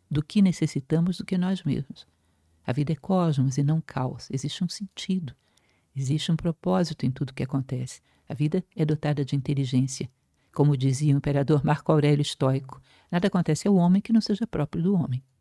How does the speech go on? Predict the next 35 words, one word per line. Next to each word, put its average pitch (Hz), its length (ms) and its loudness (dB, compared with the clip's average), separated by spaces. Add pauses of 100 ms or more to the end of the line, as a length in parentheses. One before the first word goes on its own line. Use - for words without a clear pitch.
(580)
Se - 140 -6
eu 156 40 0
tenho 160 180 2
uma 156 80 4
necessidade 165 680 2
de 165 80 0
experiência 156 580 2
pra 175 180 -2
crescer, 190 540 0 (680)
o - 40 -20
fato - 400 -2
que 143 100 -2
vai 143 160 2
vir 165 200 4
pra 165 160 2
minha 143 200 4
vida 175 360 0 (160)
provavelmente 165 640 0
bate 160 300 -2
nesse 175 440 0
ponto - 480 -4 (440)
que 196 100 2
necessita 170 520 0
crescer. 151 460 -8 (680)
Como 143 140 0
se - 120 -2
eu 156 40 0
tivesse 143 440 -2
aqui 180 280 -2
pra 185 220 -2
polir 185 460 0
todas 180 260 -2
as 170 160 -2
minhas 143 240 0
arestas. - 640 -6